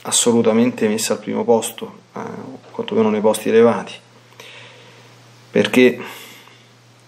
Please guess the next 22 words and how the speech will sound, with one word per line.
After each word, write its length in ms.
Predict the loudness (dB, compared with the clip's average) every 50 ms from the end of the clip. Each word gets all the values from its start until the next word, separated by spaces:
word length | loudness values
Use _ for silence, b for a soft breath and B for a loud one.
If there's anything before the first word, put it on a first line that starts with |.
| b b b b b b b b b b b -20 -20 -20 _ -20 _ _ _ _ _ -20 -20 _ _ _ _ -20 -20 -2
il 180 | 0 0 0 2
turbamento, 1040 | 2 2 4 4 4 4 4 4 2 2 0 -2 -2 2 2 2 2 0 -6 -16 -14
e 220 | -12 -12 -12 -8
quando 360 | 0 2 2 2 2 0 -2
la 80 | -2 -2
nostra 280 | -4 -6 -4 -2 -2
anima 200 | -2 -2 -2 -4
è 60 | -6 -6
turbata, 800 | -8 -10 -8 -4 -4 -4 -4 -2 -4 -4 -4 -4 -4 -10 -18 -20 B B B B B B B B B _ _ _ _ _ _ _ _ B B B B B B B B B B B B B _ _ _ _
è 160 | -2 -2 2
cosa 520 | 4 4 4 4 2 0 -6 -6 -10 -10 -8
sempre, 720 | -4 0 0 0 0 -2 -6 -6 -6 -6 -6 -6 -8 -16 -20 _ _ _ _ _ _ _ _ _ _ _ _ _ _ _ _ _ _
eh, 260 | -2 0 0 0 -2
non 260 | 0 2 2 2 2
divina, 460 | 2 -2 -2 -4 -6 -8 -10 -12 -10
sempre 720 | -8 -6 -4 -2 -2 -2 -4 -4 -4 -2 -2 -2 -2 -4 -8
non 340 | -8 -6 -2 0 0 0 0
di 100 | -2 -4
origine 360 | -4 -4 -6 -8 -10 -10 -10
soprannaturale, 800 | -12 -12 -12 -12 -12 -10 -8 -6 -4 -4 -4 -4 -4 -6 -8
e 40 | -8
sempre 840 | -10 -10 -4 -2 -2 -2 -2 -4 -6 -6 -4 -2 -2 -4 -6 -8 b